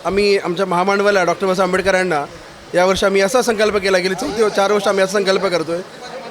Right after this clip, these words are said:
की बाबासाहेबांना वंदन हे रक्तदान करूनच आणि इथून पुढे देखील आमचा अविरत चालूच राहील अशी आम्ही तुम्हाला खात्री देतो. जय भीम, नमो बुद्धाय.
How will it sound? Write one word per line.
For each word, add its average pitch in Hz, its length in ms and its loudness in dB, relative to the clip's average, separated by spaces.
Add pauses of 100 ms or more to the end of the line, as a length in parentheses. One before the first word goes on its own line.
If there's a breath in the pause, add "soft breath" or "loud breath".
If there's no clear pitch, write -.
(140)
की 202 120 2
बाबासाहेबांना 214 560 2
वंदन 208 480 2
हे 190 140 0
रक्तदान 208 360 0
करूनच 202 600 2 (400)
आणि 185 160 2
इथून 196 180 0
पुढे 226 120 2
देखील 214 240 0
आमचा 196 280 0
अविरत 208 260 2
चालूच 208 300 2
राहील 180 320 0 (300)
अशी 185 200 -2
आम्ही 208 180 0
तुम्हाला 196 320 0 (300)
खात्री 196 240 0
देतो. 151 260 -2 (640)
जय 190 120 0
भीम, 196 200 2
नमो 190 200 0
बुद्धाय. 151 320 -4